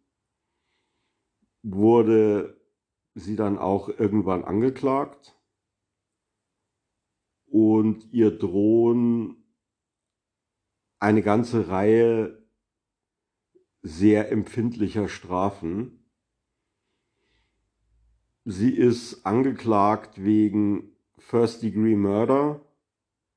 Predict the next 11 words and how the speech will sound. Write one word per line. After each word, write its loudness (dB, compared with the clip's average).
Child 0
Abuse -2
Resulting -2
in -6
Death, -2
Tampering 2
with 0
a 0
Deceased -6
Human 0
Body, -2